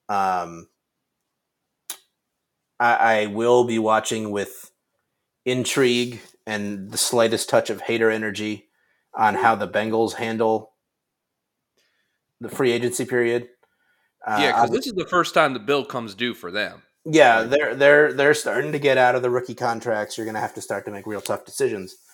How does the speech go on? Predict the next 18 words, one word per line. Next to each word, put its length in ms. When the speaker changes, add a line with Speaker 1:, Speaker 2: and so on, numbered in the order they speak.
Speaker 1:
Um, 520
I 80
saw 200
a 60
tweet 220
today 300
that, 220
like, 220
yeah, 240
sure, 280
you 180
could 140
run 200
it 120
back 300
with 420
Burrow 680
and 680